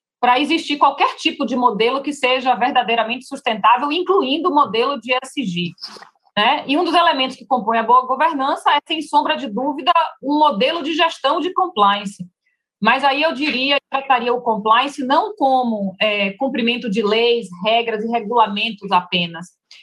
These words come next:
É, é a gestão do compliance, é, atingindo o próprio propósito e valores da organização, né? Ou seja, como a área de compras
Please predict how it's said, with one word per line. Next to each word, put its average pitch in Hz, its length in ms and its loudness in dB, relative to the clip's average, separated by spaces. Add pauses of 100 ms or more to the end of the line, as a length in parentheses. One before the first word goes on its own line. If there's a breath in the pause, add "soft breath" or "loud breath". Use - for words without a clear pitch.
(160 loud breath)
É, 214 680 0
é 214 60 6
a 247 100 6
gestão 269 500 -2
do 349 140 -4
compliance, 233 840 0 (360)
é, 202 280 0
atingindo 262 840 2
o 269 140 -4
próprio 370 460 2
propósito - 580 2
e 254 60 -8 (120)
valores 269 480 2
da 220 100 0
organização, 190 720 -4 (160)
né? 208 360 -2 (120)
Ou 220 120 0
seja, 196 340 -2
como 277 320 2
a 277 60 8
área 254 240 4
de 208 100 -8
compras 220 720 -2